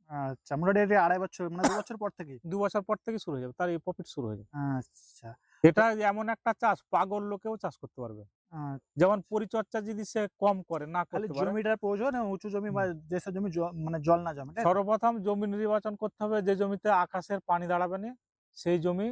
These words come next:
Speaker 2: নির্বাচন করতে হবে, আর বন্যার পানি উঠবে না।
Speaker 1: আচ্ছা।
Speaker 2: এরকম দুটো, এরকম মানে জমি দেখে চাষ করতে হবে। বন্যার পানি উঠবে না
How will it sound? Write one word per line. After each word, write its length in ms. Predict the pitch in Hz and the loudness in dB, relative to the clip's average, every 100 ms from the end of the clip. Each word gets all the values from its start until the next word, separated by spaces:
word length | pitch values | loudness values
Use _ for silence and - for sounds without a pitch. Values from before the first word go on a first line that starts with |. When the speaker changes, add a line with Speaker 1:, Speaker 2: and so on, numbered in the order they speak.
| 254 _ - | -6 _ -4
Speaker 2:
নির্বাচন 340 | 165 165 170 | 0 2 2
করতে 220 | 165 180 196 | 2 0 2
হবে, 120 | 196 | 2
আর 80 | 175 | 2
বন্যার 440 | 151 175 175 175 | 2 2 2 -2
পানি 220 | - 131 | -2 -4
উঠবে 220 | 123 110 107 | -4 -10 -14
না। 100 | 107 | -16
Speaker 1:
আচ্ছা। 640 | _ _ _ _ _ 170 | _ _ _ _ _ 2
Speaker 2:
এরকম 300 | 190 185 202 196 | 2 2 -2 -2
দুটো, 280 | 170 165 190 185 - _ _ _ | -4 -2 -2 -2 -6 _ _ _
এরকম 300 | 165 175 185 185 165 151 151 | 2 2 0 -4 -6 -10 -8
মানে 200 | 151 151 156 | -8 -6 -6
জমি 300 | 147 175 180 180 190 | -4 -2 -2 -4 -4
দেখে 280 | 165 180 208 | -4 -2 -2
চাষ 220 | - 160 | 0 -2
করতে 220 | - 123 | -4 -12
হবে। 140 | 120 120 | -12 -6
বন্যার 360 | 135 170 180 180 | 0 2 2 2
পানি 220 | 175 185 | 2 0
উঠবে 220 | 190 185 | -2 -2
না 100 | 208 | -4